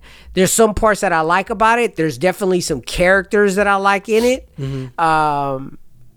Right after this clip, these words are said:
Speaker 1: I do like seeing some of the, like, shit that Tony has to deal with, with being a boss, but at home feeling like shit.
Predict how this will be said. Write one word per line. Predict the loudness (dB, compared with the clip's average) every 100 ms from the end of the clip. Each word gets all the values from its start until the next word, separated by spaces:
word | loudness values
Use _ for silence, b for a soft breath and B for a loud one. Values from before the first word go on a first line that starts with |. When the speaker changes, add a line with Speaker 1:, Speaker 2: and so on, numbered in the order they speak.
| -4
Speaker 1:
I | -2
do | -2 -2 0
like | 2 0 -2 -8 -20 _ -20 _ -20 -12
seeing | -6 -2 0 0
some | 0 -2 0 2
of | 2
the, | 4 4 4 2
like, | -2 -4 -8 b b b b b
shit | -4 0 0
that | 0 -2
Tony | 0 2 2
has | 2 0 -2
to | -6
deal | 2 4 6
with, | 4 4 2 0
with | 0 0
being | 0 0
a | 0
boss, | -2 2 4 4 2
but | -4 -8 -8 -16 -16 -8
at | -6
home | -2 0 2 0 -6 _ -20 -12
feeling | -2 0 2
like | -2 -4
shit. | -6 0 2 2